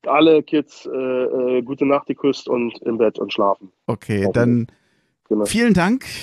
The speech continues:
Speaker 2: Dann schauen wir
Speaker 1: Danke.
Speaker 2: mal, was noch kommt. Und, äh, dir so oder so noch ein paar schöne freie Tage. Und
Speaker 1: Danke dir.
Speaker 2: die Chancen sind gut,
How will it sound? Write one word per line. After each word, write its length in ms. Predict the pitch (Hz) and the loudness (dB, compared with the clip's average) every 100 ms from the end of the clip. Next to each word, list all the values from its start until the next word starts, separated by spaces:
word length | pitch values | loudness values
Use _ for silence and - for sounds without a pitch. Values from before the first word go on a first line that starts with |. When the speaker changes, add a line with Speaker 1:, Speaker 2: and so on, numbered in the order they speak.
| - - _ | -16 -20 _
Speaker 2:
Dann 420 | 151 156 151 151 | 0 2 2 -2
schauen 300 | - - 165 | -4 -2 0
wir 80 | 208 | 2
Speaker 1:
Danke. 120 | 190 190 | 4 4
Speaker 2:
mal, 80 | 165 | 2
was 180 | 160 | -2
noch 160 | 170 156 | -2 -2
kommt. 720 | - 165 220 - - - - - - _ | 0 2 0 -4 -14 -16 -20 -20 -20 _
Und, 560 | 151 143 143 139 - | 0 2 2 2 -2
äh, 340 | 135 127 123 120 - _ | 0 2 2 0 -8 _
dir 200 | 139 139 | 0 2
so 80 | 127 | 2
oder 180 | 147 135 | 0 0
so 160 | 135 | 0
noch 140 | 135 127 | 0 0
ein 80 | |
paar 180 | 123 135 | -2 -2
schöne 240 | 131 135 131 | 0 -2 -2
freie 320 | - 123 120 | -2 -2 -2
Tage. 460 | - 117 131 165 170 _ _ _ _ _ | -2 -4 -2 -6 -10 _ _ _ _ _
Und 360 | 139 143 135 - | 0 2 2 2
Speaker 1:
Danke 220 | 110 123 | 2 4
dir. 300 | 123 123 120 - | 6 6 2 0
Speaker 2:
die 280 | 143 139 139 | 0 2 2
Chancen 500 | - 151 185 190 196 | 0 -2 -2 0 -2
sind 280 | 147 160 147 | 0 0 0
gut, 520 | 156 202 196 - | 0 0 -2 -10